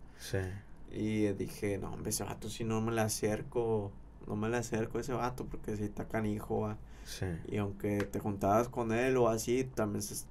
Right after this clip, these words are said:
Speaker 2: llegaba a pelear contigo. Me acuerdo que lo llevaban a trasladar, porque ya hacían muchos traslados.
Speaker 1: Sí.
Speaker 2: A otros penales, a Cadereyta, o a otros estados así de México y así, ¿va?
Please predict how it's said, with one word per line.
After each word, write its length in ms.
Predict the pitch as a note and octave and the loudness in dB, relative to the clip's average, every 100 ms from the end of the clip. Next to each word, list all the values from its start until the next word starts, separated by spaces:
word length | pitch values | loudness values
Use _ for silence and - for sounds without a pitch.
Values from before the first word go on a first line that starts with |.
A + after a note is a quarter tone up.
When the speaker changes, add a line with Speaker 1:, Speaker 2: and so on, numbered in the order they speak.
| - | -2
Speaker 2:
llegaba 360 | A2+ G#2 G#2 G#2+ | 2 2 2 0
a 60 | G2+ | 2
pelear 240 | G#2 G2+ | 0 0
contigo. 480 | G#2 G#2 G2+ G2+ G2+ G2+ - - - - - | -2 -4 -2 -2 -2 -6 -14 -18 -18 -16 -12
Me 60 | |
acuerdo 260 | - G#2+ G2+ | -8 -6 -2
que 160 | A#2+ A2+ | 2 4
lo 100 | G#2+ | 4
llevaban 280 | G#2 G#2 A2+ | 4 2 0
a 100 | A#2 | -2
trasladar, 680 | A2+ G#2 G2 G2 G2+ G#2+ - - | -4 -2 0 0 0 -2 -6 -8
porque 480 | G#2+ G#2+ - A2 A2 | -6 -4 2 4 6
ya 100 | G#2+ | 4
hacían 260 | A2 C3+ B2+ | 2 2 2
muchos 260 | C3 C3+ C3 | 2 0 -2
traslados. 720 | C3 A2 G#2 A2+ B2+ B2 - | 0 2 4 6 6 4 0
Speaker 1:
Sí. 300 | - F#2+ F#2 F2+ F#2+ - - - | 0 4 4 0 -8 -14 -16 -12
Speaker 2:
A 160 | - G#2 | -4 -2
otros 320 | G2+ A2+ A2+ | 0 0 -2
penales, 880 | - A2+ G2+ - - A2 A#2 G#2+ G2+ | 2 2 2 -2 0 4 6 6 2
a 60 | G#2 | -4
Cadereyta, 1200 | G#2 G2+ G2 G2+ G2+ A2 - A2+ G#2+ G#2 G#2 - - | -2 2 2 2 0 0 0 2 2 0 -2 -6 -4
o 580 | G#2 G2 G2 G2+ G#2 G2+ | -2 -2 -2 -4 -2 0
a 40 | |
otros 320 | G2+ - G#2+ | -2 -4 -6
estados 420 | A2 - G2+ G#2+ G#2+ | -6 -2 0 0 -2
así 280 | G#2 G#2+ | -2 0
de 200 | G#2 G#2 | 2 2
México 500 | G#2 G#2 G#2 - - | 0 -2 -4 -6 -2
y 60 | G#2+ | 0
así, 260 | G2+ G#2+ | 0 -2
¿va? 120 | G#2+ | -4